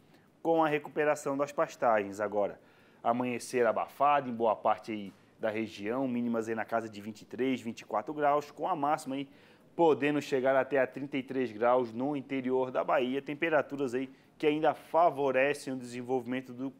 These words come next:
dos cultivos, sem provocar estresse térmico, quanto nas lavouras, como também no gado em confinamento. Olhando para o acumulado de chuva nos próximos cinco dias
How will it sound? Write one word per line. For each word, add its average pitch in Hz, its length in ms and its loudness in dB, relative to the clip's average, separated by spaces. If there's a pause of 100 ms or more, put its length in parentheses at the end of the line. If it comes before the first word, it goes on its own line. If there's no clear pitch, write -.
(100)
dos 110 320 -4
cultivos, 156 600 -8 (300)
sem 151 200 -2
provocar 123 540 2
estresse 110 540 -4
térmico, 120 580 0
quanto 113 500 -4 (560)
nas 101 200 -4
lavouras, 139 500 0
como 143 220 -8
também 139 320 -6 (280)
no 139 280 2
gado 120 360 4
em 131 60 -8
confinamento. 127 880 -6 (420)
Olhando 120 540 0 (560)
para 175 280 4
o - 20 6
acumulado 135 560 2
de 113 100 -14
chuva 117 300 -6
nos 110 120 -8
próximos 95 460 -4
cinco 110 240 -12
dias 135 480 -6